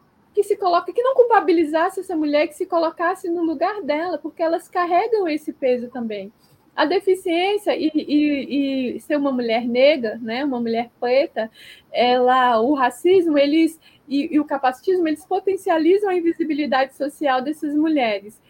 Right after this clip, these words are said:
E a intersecção, gênero, raça e deficiência é um tema que ainda precisa ser estudado. Então, quando elas chegam pra, pra, para o atendimento, eu observo que todos esses marcadores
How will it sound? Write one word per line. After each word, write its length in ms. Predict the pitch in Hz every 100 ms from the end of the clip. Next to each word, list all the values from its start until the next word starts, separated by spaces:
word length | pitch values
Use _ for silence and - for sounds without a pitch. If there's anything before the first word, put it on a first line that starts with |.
| - -
E 120 | 311
a 120 | 294
intersecção, 920 | 370 415 381 - 285 - - 302 320 302
gênero, 520 | 277 285 302 262 262
raça 380 | 254 262 320 -
e 40 |
deficiência 960 | 269 285 269 - 240 262 330 359 262 240 - -
é 100 | 302
um 100 | 370
tema 380 | 381 359 349 349
que 180 | 381
ainda 240 | 349 370 403
precisa 320 | - 427 392
ser 180 | 403 392
estudado. 500 | 381 453 403 330 320
Então, 260 | 330 381 - - -
quando 440 | 427 508 539 415
elas 260 | 330 294 -
chegam 380 | 294 285 277
pra, 520 | 294 285 254 240 - - -
pra, 300 | 262 240 226
para 240 | 269 294
o 40 |
atendimento, 640 | 277 294 240 233 269 392 392
eu 120 | 330
observo 840 | 320 277 - 349 370 381 277 226 - - _ _ -
que 160 | 359 -
todos 420 | 466 539 523 392
esses 320 | 370 - 330
marcadores 920 | 311 294 - 233 254 339 339 240 247